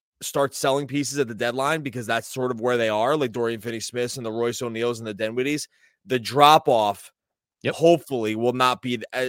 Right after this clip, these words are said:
Speaker 1: you know, quite as steep, right? And if we can keep getting and developing, if they can run these parallel tracks where they're able to ch-, kinda shed some of these guys, these older veterans, and then start playing these other guys more minutes, yeah, there are gonna be some lumps here,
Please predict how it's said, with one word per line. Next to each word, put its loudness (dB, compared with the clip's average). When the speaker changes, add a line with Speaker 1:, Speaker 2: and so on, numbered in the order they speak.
Speaker 1:
you -10
know, -8
quite 2
as -6
steep, -6
right? -4
And -6
if -4
we 0
can -8
keep -8
getting 4
and -4
developing, 2
if -8
they -4
can -4
run 4
these -4
parallel 2
tracks -2
where -2
they're -4
able -2
to 0
ch-, -14
kinda -2
shed 0
some 0
of -6
these -4
guys, 2
these -8
older 0
veterans, 0
and -4
then -4
start -2
playing 0
these -6
other -2
guys 2
more -2
minutes, -2
yeah, 4
there -2
are -2
gonna 2
be -4
some -4
lumps 0
here, -4